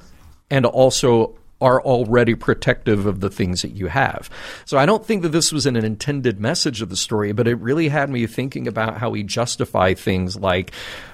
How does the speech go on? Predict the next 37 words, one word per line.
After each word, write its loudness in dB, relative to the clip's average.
uh, -10
like 0
spending 2
for 4
military 2
interests. -4
You 0
know, 2
th-, -6
think 0
we, -2
we 2
spend 0
huge 0
amounts 0
of -2
money 2
continuing 2
to -2
build 4
weapons 2
to 0
defend 2
against 0
threats, 4
some 2
of 2
them 0
real, 2
some -2
of -4
them 4
perceived, 0
and 2
that 2
we 2
keep 0